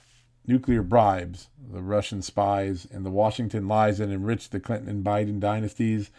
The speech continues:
The book launched yesterday with my good colleague Seamus Bruner on yesterday's podcast. You got to hear from Seamus, who's just an amazing journalist and researcher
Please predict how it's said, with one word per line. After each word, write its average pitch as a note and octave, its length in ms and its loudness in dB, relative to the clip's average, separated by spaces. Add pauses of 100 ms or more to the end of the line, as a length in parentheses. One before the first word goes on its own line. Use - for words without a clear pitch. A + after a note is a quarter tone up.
(300)
The F#2+ 100 -6
book C3 300 2
launched A2+ 340 2
yesterday B2+ 460 4
with A2 120 0
my G2+ 160 2
good G2 220 -2
colleague G#2 420 2
Seamus G2+ 380 -6
Bruner A#2+ 320 2
on A2 80 0
yesterday's A2 680 0 (460)
podcast. A#2 560 4
You G#2 80 0
got A2 200 0
to G2+ 80 -4
hear A#2 200 0
from G#2+ 160 -6
Seamus, G#2+ 440 -2
who's A2 140 -6
just C3+ 220 0
an G#2+ 80 -2
amazing G#2 480 2
journalist G#2+ 460 0
and F2 120 -6
researcher G#2 640 -2